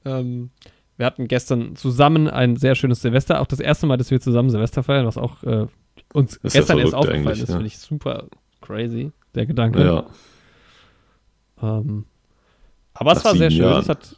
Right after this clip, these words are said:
Speaker 1: Spaß gemacht.
Speaker 2: Ja.
Speaker 1: Mussten leider eine, ähm, mehrere Niederlagen hinlegen.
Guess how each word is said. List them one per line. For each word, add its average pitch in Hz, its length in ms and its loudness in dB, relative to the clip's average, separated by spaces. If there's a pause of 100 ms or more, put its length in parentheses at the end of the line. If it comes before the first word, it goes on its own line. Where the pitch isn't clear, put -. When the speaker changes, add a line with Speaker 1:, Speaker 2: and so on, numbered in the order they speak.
(100)
Speaker 1:
Spaß - 260 -4
gemacht. 139 280 -6 (760)
Speaker 2:
Ja. 123 240 0 (580)
Speaker 1:
Mussten 143 340 0
leider 131 300 4
eine, 135 340 2
ähm, 113 440 0 (200)
mehrere 131 400 6
Niederlagen 147 500 4
hinlegen. 151 540 4